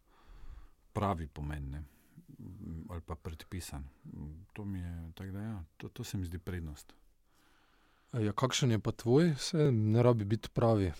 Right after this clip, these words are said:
Speaker 2: ampak kateri, s katerim si si ti najbolj ali katerega si si ti najbolj ustvaril ali se poistovetil z
Speaker 1: Veš kaj,
Speaker 2: njim
Speaker 1: v resnici
Speaker 2: ali
Speaker 1: nočem zbirati, eh,
Speaker 2: Nočeš?
Speaker 1: ker, ne,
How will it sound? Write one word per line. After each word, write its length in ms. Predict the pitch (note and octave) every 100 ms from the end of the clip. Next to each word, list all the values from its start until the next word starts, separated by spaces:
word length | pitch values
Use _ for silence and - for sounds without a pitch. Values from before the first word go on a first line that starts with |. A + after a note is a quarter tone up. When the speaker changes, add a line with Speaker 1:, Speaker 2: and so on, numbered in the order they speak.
| - -
Speaker 2:
ampak 300 | A2+ F#2 -
kateri, 380 | - - A#2+ A2
s 180 | - - - _
katerim 440 | - A2 - A#2+ A#2
si 160 | -
si 140 | - G#2
ti 140 | C3
najbolj 400 | A2+ A2+ G#2+ A#2 A#2
ali 260 | A2+ G2
katerega 560 | - G#2+ - A#2 A2 G2+
si 180 | - G2
si 160 | -
ti 260 | - - A2 G#2 - - - - - - _ _ _ _ -
najbolj 380 | G#2+ G2+ G2 A2
ustvaril 640 | A2 - - A2+ C#3 B2+
ali 220 | A2 G#2
se 200 | G2 -
poistovetil 840 | - A2 G#2 - - G2+ A2+ - G#2
z 120 | G2+
Speaker 1:
Veš 100 | G#2+
kaj, 100 | D#3+
Speaker 2:
njim 120 | G3
Speaker 1:
v 20 |
resnici 260 | D#3 - F#2+
Speaker 2:
ali 80 | C3
Speaker 1:
nočem 300 | G3 F#3 C#3+
zbirati, 440 | B2+ D#3+ G#2+ -
eh, 520 | - A#2 A#2 A2+ A2
Speaker 2:
Nočeš? 340 | A2 B2+ B2+ A#2
Speaker 1:
ker, 180 | C3+ A#2
ne, 220 | C3 F3